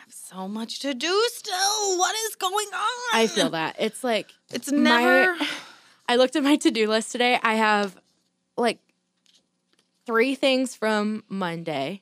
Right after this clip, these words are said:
Speaker 1: Mm-hmm.
Speaker 2: No, three things from Friday and, like, four things from Monday. And it's like, I cannot check any of them off yet. 'Cause
Speaker 1: Right?
Speaker 2: none of them are done or even close to being done. And it's like,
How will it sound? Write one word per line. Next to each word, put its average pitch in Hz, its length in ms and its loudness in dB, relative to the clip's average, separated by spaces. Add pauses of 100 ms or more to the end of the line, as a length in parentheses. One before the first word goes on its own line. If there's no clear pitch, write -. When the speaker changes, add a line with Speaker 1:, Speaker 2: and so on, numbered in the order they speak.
(120)
Speaker 1:
Mm-hmm. 330 400 -4 (640)
Speaker 2:
No, 196 180 -2
three 247 280 -2
things 277 260 -2
from 247 120 -2
Friday 190 460 2
and, 175 140 -6
like, 160 180 -6
four 175 220 -2
things 170 320 -6
from 170 160 -4
Monday. 156 420 -8 (460)
And 190 420 2
it's 214 200 0
like, 202 180 2 (120)
I 202 200 2
cannot 190 760 -4
check 196 240 -6
any 190 240 -2
of 170 120 -6
them 170 140 -6
off 143 280 -4
yet. 123 320 -8
'Cause 226 80 0
Speaker 1:
Right? 254 300 4
Speaker 2:
none 185 180 4
of 170 100 0
them 165 180 -2
are 160 100 -2
done 151 340 -4
or 202 160 6
even 175 260 2
close 165 280 -2
to 170 80 -14
being 156 180 -6
done. 147 160 -6
And 156 100 -8
it's - 160 -16
like, 147 200 -10